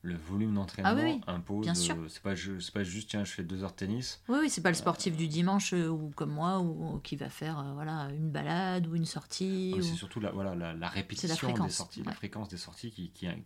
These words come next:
Speaker 2: Mm.
Speaker 1: qui impose aussi à la famille de s'adapter.
Speaker 2: Ouais.
Speaker 1: Euh, c'est pour ça qu'après les courses, c'est cool de, bah, de rien faire.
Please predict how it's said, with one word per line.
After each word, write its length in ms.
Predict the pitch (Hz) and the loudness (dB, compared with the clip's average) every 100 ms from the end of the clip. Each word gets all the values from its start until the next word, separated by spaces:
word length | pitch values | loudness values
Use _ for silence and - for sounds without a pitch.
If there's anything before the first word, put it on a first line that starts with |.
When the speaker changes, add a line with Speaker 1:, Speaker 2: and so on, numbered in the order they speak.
| - - | -12 -6
Speaker 2:
Mm. 80 | 170 - | -4 -6
Speaker 1:
qui 120 | - 90 | -6 -4
impose 360 | 85 117 120 | -2 -2 -2
aussi 360 | 90 - 110 104 | -2 -4 -2 -2
à 100 | 82 | -2
la 120 | 85 | -4
famille 320 | - 92 117 | -2 -2 0
de 100 | 101 | -2
s'adapter. 460 | 85 90 85 - 165 - - - - - - - | -4 -4 -4 -6 -8 -16 -20 -20 -20 -20 -18 -6
Speaker 2:
Ouais. 60 | 180 | -2
Speaker 1:
Euh, 300 | - 85 85 | -2 -2 -4
c'est 140 | - 107 | -4 -6
pour 140 | 95 | -6
ça 120 | - | -6
qu'après 260 | 104 87 90 | -6 -4 -4
les 100 | 85 | -4
courses, 340 | - 165 - - | -4 -8 -8 -12
c'est 80 | |
cool 400 | - - 254 160 98 - - | -10 -4 -2 -2 -8 -16 -10
de, 540 | 85 90 87 85 85 82 80 - _ - - - | -6 -2 -2 -2 -4 -6 -12 -20 _ -20 -20 -10
bah, 60 | 90 | -8
de 80 | 82 | -6
rien 200 | 78 80 | -6 -8
faire. 260 | - 104 | -6 -8